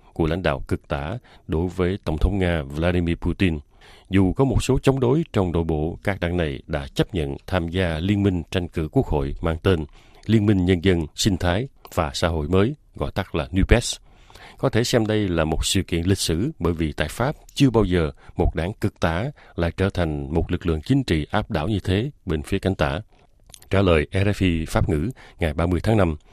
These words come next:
Gerard Hulbert, giám đốc nghiên cứu danh dự của Trung tâm Quốc gia Nghiên cứu Khoa học C N R S,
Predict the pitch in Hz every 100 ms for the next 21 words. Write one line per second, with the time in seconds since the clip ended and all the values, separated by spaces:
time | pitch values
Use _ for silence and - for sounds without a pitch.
0 | - - - - 85 98 95 98 92 78
1 | 98 87 95 82 - - - - 95 113
2 | 135 120 107 - 104 135 98 85 85 80
3 | - 95 85 95 92 92 85 113 - 98
4 | 82 90 - 110 - 90 76 76 - _
5 | - 101 98 90 85 87 90 127 -